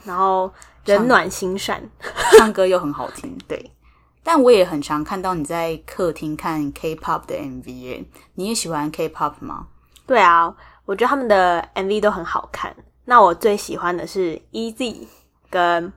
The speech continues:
Speaker 1: 妈妈木。
Speaker 2: 哦，不过你听得懂歌词吗？
Speaker 1: 听不懂啊。
Speaker 2: 韩文歌，听不懂。
Speaker 1: <laughs> 我不在乎，我只在乎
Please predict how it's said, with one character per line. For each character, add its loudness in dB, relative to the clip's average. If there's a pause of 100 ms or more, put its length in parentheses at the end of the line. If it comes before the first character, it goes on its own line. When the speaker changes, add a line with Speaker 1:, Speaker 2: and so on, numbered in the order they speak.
Speaker 1:
妈 0
妈 0
木。 -8 (580)
Speaker 2:
哦， -12
不 -2
过 2
你 -2
听 -8
得 -4
懂 -4
歌 -8
词 -12
吗？ -10 (340)
Speaker 1:
听 -6
不 2
懂 4
啊。 -2
Speaker 2:
韩 -
文 -8
歌， -10
听 0
不 12
懂。 10
Speaker 1:
<laughs> -10 (300)
我 -2
不 0
在 4
乎， 0 (460)
我 4
只 2
在 4
乎 -2